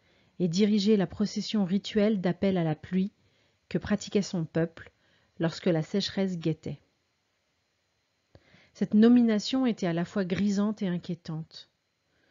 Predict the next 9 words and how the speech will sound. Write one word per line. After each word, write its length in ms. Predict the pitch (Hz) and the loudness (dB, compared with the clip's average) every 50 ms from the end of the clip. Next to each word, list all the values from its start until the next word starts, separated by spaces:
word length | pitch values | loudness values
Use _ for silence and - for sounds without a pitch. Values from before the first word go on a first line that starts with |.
| _ _ _ _ _ _ | _ _ _ _ _ _
Pour 200 | - 202 165 185 190 | -6 -2 2 4 6
l'heure, 340 | 190 208 247 254 202 156 147 - _ _ _ _ _ _ | 6 6 6 4 2 0 -6 -10 _ _ _ _ _ _
sa 200 | - - 208 190 | -6 -2 -2 0
mission 320 | 185 185 170 - - 214 | 0 0 -2 -4 -4 -4
était 260 | 208 190 196 180 185 175 | -4 -2 -4 -4 -4 -4
un 60 | 160 | -4
privilège 680 | - - - 214 196 214 226 233 226 214 196 - - - _ _ | -4 -2 -2 0 0 2 2 2 0 0 -2 -6 -12 -20 _ _
qu'elle 160 | - 175 156 | -8 -8 -6
conservait, 600 | - 190 185 160 - 190 185 185 190 226 247 247 | -6 -8 -8 -6 -4 -4 -2 -2 -2 -2 -4 -4